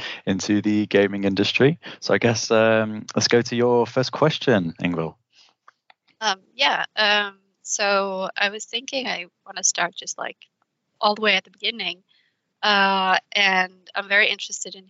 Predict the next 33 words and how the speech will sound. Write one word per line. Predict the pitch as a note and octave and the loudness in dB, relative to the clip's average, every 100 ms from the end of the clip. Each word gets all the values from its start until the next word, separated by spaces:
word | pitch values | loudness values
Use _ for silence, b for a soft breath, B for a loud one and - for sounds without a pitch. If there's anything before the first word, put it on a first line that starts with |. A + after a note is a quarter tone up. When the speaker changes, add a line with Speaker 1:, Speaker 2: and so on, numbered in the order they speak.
| _ | _
Speaker 2:
hearing | G3 F#3 F#3 F#3+ | -4 -2 -2 -4
how | - - G3+ G3 G3 F#3+ G3 | -6 0 2 2 0 -6 -10
do | F#3+ | -16
you | F#3 F#3 F#3 | -18 -14 0
start | - - F3+ F3 - | 2 2 0 -4 -8
developing | - - F#3 F#3 F#3+ | -20 -20 -20 -20 -16
a | F#3+ | -14
visual | G3+ - G3+ G3+ | -8 -8 -8 -8
style | - - D#3 E3 E3+ | -2 0 2 2 0
or | - G#3 | -6 _
visual, | F#3+ - G3+ G3+ _ _ _ _ - | -8 -8 -10 -20 _ _ _ _ -2
uh, | G3+ - | -2 2
direction | G#3+ G3+ - G#3+ | 2 2 0 -4
or | F#3+ | -6
theme, | - C#4 B3 F3 - _ - | -4 0 2 0 -6 _ -2
and | G3 G3 | 0 0
how | F#3+ G#3+ | -2 0
do | G3 | 2
you | G3 | 0
choose | - - G3 - | -2 -4 -8 -12
which | F#3+ - | -12 -10
art | G3 F3+ | -8 -4
style | - - F#3 F#3+ G3 | -2 -2 -4 -14 -18
to | - G3+ | -20 -8
go | - D4 | 0 0
with? | A#3 - _ _ - _ _ _ _ _ _ | 0 -6 _ _ -20 _ _ _ _ _ _
Um, | G3+ G3 G3 G3 F#3+ _ _ | 0 4 4 0 -4 _ _
and | G#3 G3+ G3 G3+ _ | 0 2 0 -6 _
particularly | B3+ B3 - A#3 G#3+ G3+ F#3+ F3+ F#3 - | -4 -4 -2 0 2 0 -2 -4 -2 -2
in | G3+ | -4
the | F#3+ | -10
context | - F#3+ F#3 - E3+ F#3 - - | -16 -14 -14 -14 -14 -10 -8 -8
of | F#3+ F#3+ | -12 -12